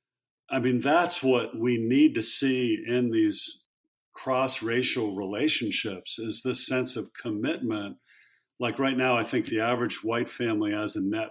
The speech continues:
worth of ninety thousand. The average black family has a net worth of a thousand dollars or something like that. And what the goal of the Reimagine group is, is that this breaks the heart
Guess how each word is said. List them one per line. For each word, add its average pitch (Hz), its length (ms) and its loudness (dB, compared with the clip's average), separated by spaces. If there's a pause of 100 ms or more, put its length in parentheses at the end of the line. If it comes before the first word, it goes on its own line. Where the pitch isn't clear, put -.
worth 107 400 -4
of 95 120 -10
ninety 110 340 0
thousand. 98 580 -8
The 98 120 -4
average 104 380 -6
black 104 300 -6
family 101 500 -4 (640)
has 110 320 -4
a 98 80 -4
net 107 260 -2
worth 104 320 -4
of 92 140 -8
a 95 40 -10
thousand 104 520 -4
dollars 101 560 -6
or 95 40 -12
something 95 360 -12
like 87 300 -16
that. 90 200 -14 (880)
And 117 260 -2
what 156 340 2 (380)
the 117 140 -4
goal 156 400 6
of 113 80 2
the 110 60 0
Reimagine 117 760 2
group 101 260 -2
is, 101 420 -4
is 113 260 -6
that 110 200 -4
this 131 220 0
breaks 120 580 -2
the 107 120 -8
heart 110 460 -4